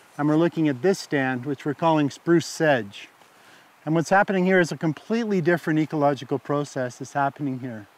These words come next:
What's happening here is in, in the spring you have frozen soil right to the surface, and as you look up the slope you can see that the water is gonna come down from the high elevation through here,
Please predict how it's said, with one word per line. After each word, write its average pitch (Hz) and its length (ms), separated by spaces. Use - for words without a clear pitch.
What's 156 140
happening 180 420
here 165 180
is 147 300
in, 165 180
in 165 200
the 156 100
spring 202 400
you 175 100
have 156 300
frozen 175 440
soil 165 460
right 151 220
to 165 80
the 139 120
surface, 139 640
and 147 80
as 139 80
you 170 80
look 202 180
up 180 140
the 160 100
slope 170 380
you 151 80
can 143 160
see 147 360
that 139 140
the 147 60
water 175 360
is 143 80
gonna 165 220
come 151 160
down 151 400
from 170 280
the 185 60
high 180 200
elevation 156 580
through 180 360
here, 143 380